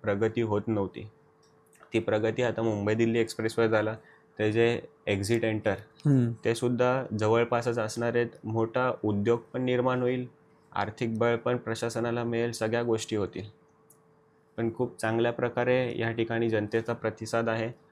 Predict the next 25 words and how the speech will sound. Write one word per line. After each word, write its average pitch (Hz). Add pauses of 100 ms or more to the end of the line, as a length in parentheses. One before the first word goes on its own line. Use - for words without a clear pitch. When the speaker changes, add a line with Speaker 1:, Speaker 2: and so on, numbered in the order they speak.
(220)
Speaker 1:
आणि 110 (160)
जनतेला 107
मी 117
आवाहन 110
करेन 123
की 120
आपण 120 (640)
शिवसेनेच्या 120
उमेदवारांना 117
सर्वांना 113
निवडून 113
द्या, 113 (480)
जेणेकरून 117 (420)
आमचं 107
व्हिजन 117
विकासाचं 113
आहे, 107 (920)
टीकेच्या 117
राजकारणाचं 110
नाही. 98 (600)
शहर 113
कसं 120
विकसित 120
करता 120
येईल 120